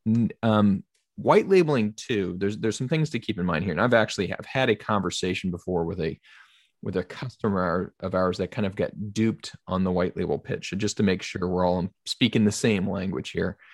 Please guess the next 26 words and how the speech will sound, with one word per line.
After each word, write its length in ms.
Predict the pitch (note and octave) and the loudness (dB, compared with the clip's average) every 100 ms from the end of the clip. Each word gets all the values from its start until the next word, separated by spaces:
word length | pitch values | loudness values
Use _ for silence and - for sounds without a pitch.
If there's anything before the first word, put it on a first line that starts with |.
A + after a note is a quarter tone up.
| - - _ - - - | -20 -20 _ -20 -14 0
Um, 380 | A2 G#2 G2+ G2 _ - _ _ _ - - | 2 4 2 0 _ -20 _ _ _ -14 -2
I 140 | A2 A#2+ | 2 2
have 100 | A2 | 0
heard 300 | - E3 E3 | 4 6 6
of 140 | C#3 | 2
companies 680 | - A#2+ G2+ G2 G2 - - - _ _ _ | 2 2 2 0 -2 -4 -10 -20 _ _ _
selling, 800 | - - A#2 A2 G#2+ G2+ G#2+ B2 _ - | -10 2 4 6 4 2 0 -10 _ -2
I'm 140 | G#2 | -2
saying 200 | - F#2 | 0 -2
quote 160 | - F#2+ | 2 0
unquote 340 | G#2 G2+ F2 | 0 0 0
selling. 440 | - A2 F#2 E2+ F2 | 2 2 2 0 0
So 120 | G#2 | -2
if 80 | G#2+ | 2
you're 80 | |
watching 300 | G#2 G2 G2+ | 2 2 -2
the 200 | F2+ F#2 | -4 -6
YouTube, 180 | G2 F2+ | -6 -2
once 240 | G2 A2 - | 2 2 2
again, 340 | A#2+ D3 C3+ | 2 2 4
you 80 | A#2+ | 2
get 140 | G2+ | -2
to 60 | A#2 | -4
see 200 | A#2 A2+ | -6 -2
air 160 | B2 B2+ | 0 0
quotes 500 | - F2+ C2 - | 0 -2 -2 -10